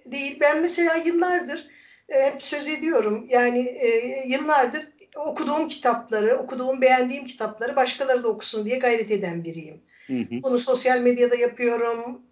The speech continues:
Speaker 1: işte dükkanda yapıyorum. Daha evvel sosyal medya yokken, dükkan yokken arkadaşlarımı <laughs> terörize ederek
Speaker 2: Hı.
Speaker 1: yapıyordum, e, filan. Ama, e,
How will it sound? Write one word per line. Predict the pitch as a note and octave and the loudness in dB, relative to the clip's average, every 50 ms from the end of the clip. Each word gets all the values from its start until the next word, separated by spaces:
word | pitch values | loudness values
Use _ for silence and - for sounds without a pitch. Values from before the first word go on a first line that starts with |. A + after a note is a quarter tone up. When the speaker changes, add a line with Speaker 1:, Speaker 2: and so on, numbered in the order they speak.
| _ - G#3+ G#3+ | _ -8 -6 -6
Speaker 1:
işte | G#3 - - - A3 G#3+ G#3+ G#3+ G#3+ | -4 -6 -4 -2 0 0 0 -2 -4
dükkanda | G#3+ G#3 - - F#3+ E3+ E3+ F#3 A3 | -8 -8 -4 -4 -2 -2 0 0 2
yapıyorum. | B3 B3 A#3+ B3 - B3 A#3+ A#3+ A#3 A#3 A#3 A3+ A#3 A3+ - - - - - - _ _ | 2 2 2 2 0 0 0 2 2 0 -2 -4 -4 -8 -14 -18 -20 -20 -20 -20 _ _
Daha | - G#3 G#3 B3 C#4+ D4 | 0 4 4 4 4 4
evvel | C#4 C#4 C4+ C4+ | 2 2 0 0
sosyal | C4 - C4 B3+ - C#4 C4+ C4+ C4 | -2 -4 -6 -4 -2 -2 -2 -2 -2
medya | B3+ B3 B3+ B3 B3 | -4 -4 0 0 0
yokken, | A#3+ A#3+ A3+ A#3 - B3 B3 B3 B3 | 0 0 -2 -2 -2 -2 -2 -2 -4
dükkan | B3 - - - C4 B3 A3+ | -8 -14 -4 0 0 0 2
yokken | A3+ A3+ G#3 G#3+ - B3+ C4 C#4 | 0 -2 -6 -4 -4 -4 -4 -2
arkadaşlarımı | C4+ B3 A#3+ A#3+ C4 B3+ A#3 A#3 - - B3+ B3 G#3 A#3+ A#3 A3+ B3 A#3+ - | -2 -2 -2 -4 -4 -4 -4 -4 0 0 0 0 0 0 -2 -2 -4 -6 -8
<laughs> | - | -6
terörize | - D4 - - - B3 - - - B3 | -4 -4 -4 -4 -2 -2 -2 -2 2 2
ederek | G#3 F#3+ - - - F#3 - - | 2 2 2 2 0 0 -2 -6
Speaker 2:
Hı. | - | -8
Speaker 1:
yapıyordum, | - - - F#3+ F3+ F3 F3 - C4+ C4 - - - - - _ _ _ _ _ _ - B3+ | -8 -8 -8 -8 -8 -8 -10 -12 -14 -16 -20 -20 -20 -20 -20 _ _ _ _ _ _ -6 -2
e, | B3 A3+ A3+ A3+ A#3+ A#3 | 0 2 2 0 0 -2
filan. | B3 B3+ A3+ G3 F#3 - - _ _ - - - - _ _ _ _ _ _ _ | -2 0 0 0 -2 -6 -12 _ _ -20 -20 -20 -20 _ _ _ _ _ _ _
Ama, | C#4+ D4+ F4+ G#4+ G#4 G#4 G#4 - _ _ _ _ _ - C#4+ | 2 4 6 6 4 2 0 -4 _ _ _ _ _ -4 -2
e, | A#3 A3 G#3+ A3 A3+ A3+ | -2 -2 -2 -2 -4 -4